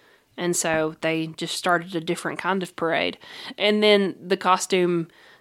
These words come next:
Speaker 2: companies and stuff were like, "Well, we're not selling any, you know, as many Ragamuffin Day th-, costumes. Let's make Halloween." So
Speaker 1: Yeah.
Speaker 2: now you know.
Speaker 1: So
Speaker 2: We're excited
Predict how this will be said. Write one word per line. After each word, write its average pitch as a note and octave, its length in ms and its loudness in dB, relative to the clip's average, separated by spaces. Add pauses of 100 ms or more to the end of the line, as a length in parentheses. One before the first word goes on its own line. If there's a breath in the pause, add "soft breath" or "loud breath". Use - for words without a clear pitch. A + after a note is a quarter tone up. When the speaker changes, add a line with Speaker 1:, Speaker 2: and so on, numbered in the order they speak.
Speaker 2:
companies F3+ 500 0
and F3+ 120 2
stuff - 320 -4
were F#3 100 -2
like, F3 240 -2
"Well, F3+ 140 2
we're C4+ 160 8
not C4+ 220 6
selling A3 360 4
any, B3+ 360 2
you A3+ 100 -2
know, A#3 100 -2
as G3 240 0
many A3+ 280 2
Ragamuffin G#3+ 680 0
Day D#3+ 300 2
th-, - 120 -18 (240)
costumes. E3 760 -2
Let's E4 240 2
make A#3 180 0
Halloween." D#3 560 -4 (180)
So G#3 480 4
Speaker 1:
Yeah. C4+ 320 2
Speaker 2:
now A#3+ 180 0
you C4+ 140 4
know. A3 360 0 (200)
Speaker 1:
So B2 240 -10 (720 loud breath)
Speaker 2:
We're C4+ 200 6
excited G#3 760 2